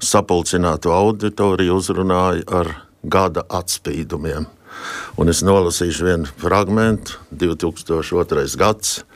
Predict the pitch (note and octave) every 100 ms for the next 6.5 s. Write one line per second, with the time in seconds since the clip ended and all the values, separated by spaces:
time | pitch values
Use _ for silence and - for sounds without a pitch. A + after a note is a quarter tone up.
0 | - - - - - - - - _ -
1 | - G2 F2 F2+ - - - G2 G#2+ G#2+
2 | G#2+ F#2+ - - - A#2 G2+ E2+ F2+ D#2
3 | D2+ D#2 E2 D2+ - E2+ F2 F2+ D#2 -
4 | D#2 C#2+ - - - - - - - -
5 | - - G#2 D#2 - B2 B2+ A#2 - F#2+
6 | E2 F2 F2+ F#2 F2